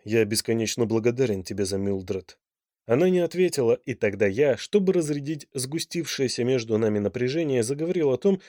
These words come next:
что не оставлю дочь без заботы. Я уже позаботился о её будущем, купив участок земли близ Ярмута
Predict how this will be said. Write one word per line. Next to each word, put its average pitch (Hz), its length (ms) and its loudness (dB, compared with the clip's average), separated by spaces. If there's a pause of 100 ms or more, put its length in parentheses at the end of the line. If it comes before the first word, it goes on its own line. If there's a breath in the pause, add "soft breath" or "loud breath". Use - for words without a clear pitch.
что - 200 -4
не 147 120 2
оставлю 165 420 2
дочь 117 240 0
без 120 140 -6
заботы. 101 560 2 (240)
Я 175 160 4
уже 160 160 -2
позаботился 151 800 -2
о 123 120 2
её 110 200 2
будущем, 120 580 -2 (320)
купив 208 340 -2
участок 143 440 -4
земли 131 320 0
близ 143 360 -4
Ярмута 170 680 0